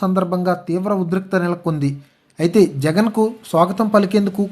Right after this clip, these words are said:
కోవూరు మాజీ ఎమ్మెల్యే నల్లపురెడ్డి ప్రసన్న కుమార్ రెడ్డి వెళ్లారు. ఆయనను పోలీసులు అడ్డుకున్నారు.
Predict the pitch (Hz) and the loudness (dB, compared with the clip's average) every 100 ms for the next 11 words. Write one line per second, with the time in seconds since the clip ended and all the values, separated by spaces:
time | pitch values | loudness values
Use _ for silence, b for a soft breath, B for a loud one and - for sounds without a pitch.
0 | - 190 208 214 196 190 190 202 190 196 | 4 4 6 2 4 2 2 2 2 4
1 | 190 151 B B B - 156 202 202 208 | 2 2 B B B 0 4 4 4 2
2 | 190 190 175 208 208 202 196 180 185 175 | 2 2 0 0 2 4 4 4 2 2
3 | 185 185 B B 147 160 160 135 135 - | 0 0 B B -2 4 4 2 -6 -10
4 | 151 185 190 185 180 202 220 208 208 165 | -2 0 0 0 0 0 0 -2 -2 -2
5 | 180 185 170 143 | -2 -2 0 -2